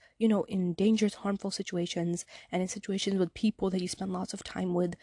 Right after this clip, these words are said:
of course, everything is conditional and, you know, subject to every single person. So I'm not going to tell you what to do in every single circumstance because that would, you know, make this an episode that could go on for decades. But Allah knows best, and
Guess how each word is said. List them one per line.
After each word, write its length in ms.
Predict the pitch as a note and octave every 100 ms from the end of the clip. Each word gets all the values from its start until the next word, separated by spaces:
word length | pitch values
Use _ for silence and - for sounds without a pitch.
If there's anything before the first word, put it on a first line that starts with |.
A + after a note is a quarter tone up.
| - -
of 120 | F#3+
course, 280 | - - G#3
everything 320 | G3 G3+ G3
is 100 | G3
conditional 600 | - F#3 F#3 - F#3+ F3+ -
and, 280 | F3 E3+ F3
you 100 | F3+
know, 240 | F3 F3 _ - -
subject 580 | - F#3+ - F#3 - -
to 100 | -
every 160 | F3+ F#3+
single 240 | - F#3
person. 340 | - F#3+ - F3+
So 100 | -
I'm 140 | F#3
not 140 | G3+ G#3
going 120 | G3
to 60 | -
tell 140 | F#3
you 120 | F#3
what 120 | F3+
to 80 | -
do 80 | F#3
in 80 | F#3
every 160 | F3
single 260 | F3+ F3+ F3
circumstance 640 | - G3 F3 - F3 E3+
because 280 | - F#3 F3+
that 140 | E3+
would, 200 | F3 F3 -
you 140 | - G3
know, 120 | E3+
make 200 | F3+ F3+
this 220 | F#3 - - - - -
an 120 | F#3 F3+
episode 420 | F3 G3 F3+ -
that 160 | F#3 -
could 120 | F#3+
go 140 | D3+
on 160 | D#3 F3+
for 140 | -
decades. 640 | D3+ E3 - D#3 A3+ - - - - _
But 280 | F#3 F3+ - _ _ _ _ _ _ _ _ _ - -
Allah 220 | A3 G3+
knows 160 | F#3 F3+
best, 320 | F#3 A3 -
and 200 | F#3+ F#3+